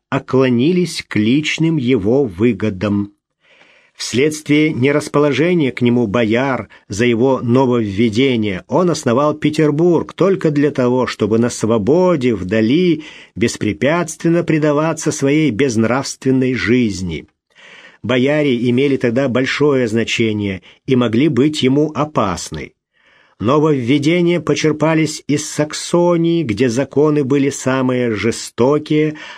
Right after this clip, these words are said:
а свобода нравов процветала в высшей степени, что особенно нравилось Петру. Его дружбу с курфюрстом Саксонским, самым безнравственным из коронованных голов того времени,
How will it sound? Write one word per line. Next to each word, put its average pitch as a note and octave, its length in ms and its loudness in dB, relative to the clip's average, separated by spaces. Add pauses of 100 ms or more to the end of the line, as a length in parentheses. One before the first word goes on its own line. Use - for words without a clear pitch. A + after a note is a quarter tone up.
а A#2 120 -2
свобода C3 580 0
нравов D3+ 640 -2
процветала C3+ 720 0
в A2+ 160 -2
высшей E3 480 0
степени, C3 800 0 (160)
что - 260 -2
особенно D3+ 880 0
нравилось G#2+ 720 -2
Петру. G#2 580 -2 (640)
Его B2+ 280 2
дружбу D3+ 720 2 (120)
с - 180 -14
курфюрстом C#3+ 840 0
Саксонским, E3 800 -2
самым C3+ 460 0
безнравственным C3 960 0
из C3 260 -4
коронованных C3+ 800 0
голов C3 420 0
того B2+ 260 0
времени, C3 540 0